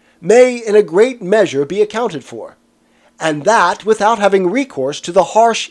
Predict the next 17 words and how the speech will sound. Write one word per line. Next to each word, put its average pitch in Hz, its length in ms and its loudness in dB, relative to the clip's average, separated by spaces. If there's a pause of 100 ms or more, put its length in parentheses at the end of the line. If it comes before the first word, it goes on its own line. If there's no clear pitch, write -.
ill-sounding 208 720 0
names 139 520 -2 (280)
of 185 220 0
oppression 208 760 -4 (260)
and 156 200 -4 (100)
avarice. 135 600 -2 (720)
Oppression 220 560 2
is 208 180 0
often 202 300 4
the 170 60 0
consequence, 170 840 -4 (320)
but 208 140 0
seldom 269 680 2
or 190 160 2
never 202 340 2
the 185 140 2
means 156 840 -2